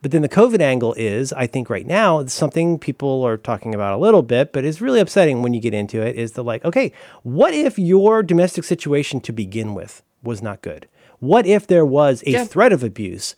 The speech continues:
Speaker 1: for years that just ha-, kinda hadn't happened yet? What if you were about to break up with somebody and now you have to, in, in all those cases, you're
Speaker 2: That
Speaker 1: stuck.
Speaker 2: consumes my brain every day.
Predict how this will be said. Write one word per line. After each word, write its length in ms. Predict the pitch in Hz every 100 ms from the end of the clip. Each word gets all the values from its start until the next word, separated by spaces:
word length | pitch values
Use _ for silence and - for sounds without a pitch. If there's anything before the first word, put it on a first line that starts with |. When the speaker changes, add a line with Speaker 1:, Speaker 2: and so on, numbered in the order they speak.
| _
Speaker 1:
for 160 | -
years 440 | 131 123 131 113 104
that 200 | 117 -
just 200 | 131 -
ha-, 80 | -
kinda 180 | - 131
hadn't 220 | 120 110
happened 380 | 107 139 143 101
yet? 160 | 92 - - -
What 300 | - 147 208 214
if 280 | 220 226 165
you 140 | 185
were 120 | 185 147
about 400 | 120 - 147 170
to 100 | 143
break 300 | 127 113 175
up 160 | 202
with 80 | 170
somebody 440 | - 110 104 98 101
and 160 | 113 123
now 140 | 139
you 200 | 139 120
have 140 | 123 -
to, 120 | -
in, 180 | 151 170 - _
in 100 | -
all 120 | 190 214
those 140 | 202
cases, 360 | - 311 226 180
you're 140 | 262
Speaker 2:
That 40 | -
Speaker 1:
stuck. 140 | 226 247
Speaker 2:
consumes 560 | 262 - - 262 240 233
my 100 | 214
brain 640 | 175 196 202 196 185 147 _ _
every 300 | - 165 160
day. 340 | - - -